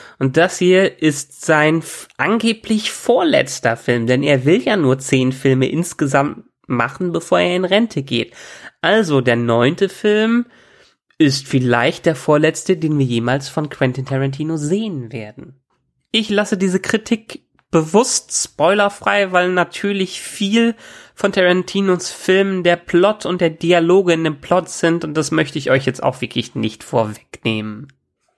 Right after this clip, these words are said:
Ganz kurz, worum geht's in diesem Film? Also letztendlich befinden wir uns im Hollywood der neunzehnhundertsechziger Jahre und verfolgen so ein paar Storystränge.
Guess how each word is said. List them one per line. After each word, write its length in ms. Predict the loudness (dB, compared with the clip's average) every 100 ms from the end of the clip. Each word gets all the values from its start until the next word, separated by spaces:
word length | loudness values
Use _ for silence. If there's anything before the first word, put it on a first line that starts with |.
| _ -20 _ _ 0
Ganz 320 | 0 0 -4
kurz, 520 | -2 0 -2 -6 _
worum 600 | -2 2 4 4 2 2
geht's 340 | 2 2 2 0
in 200 | -2 2
diesem 280 | 2 2 0
Film? 500 | -2 -4 0 -2 -4 _ -20 -20 -2
Also 220 | 2 4
letztendlich 580 | 2 0 -2 -2 -2 -2
befinden 600 | -2 -2 -2 -4 -4 -2
wir 160 | 0 0
uns 200 | -2 -2
im 280 | -4 -2 0
Hollywood 480 | 2 2 0 0
der 80 | 2
neunzehnhundertsechziger 1400 | 4 2 2 2 2 2 2 0 -2 -2 -4 -6 0 2
Jahre 720 | 2 0 0 -2 0 0 0 -2 -20 -20 -6
und 180 | 0 2
verfolgen 480 | 0 0 0 2 2
so 80 |
ein 140 | 0 0
paar 200 | -2 -2
Storystränge. 1300 | -2 0 0 0 -2 -6 -14 -14 -8 -6 -6 -6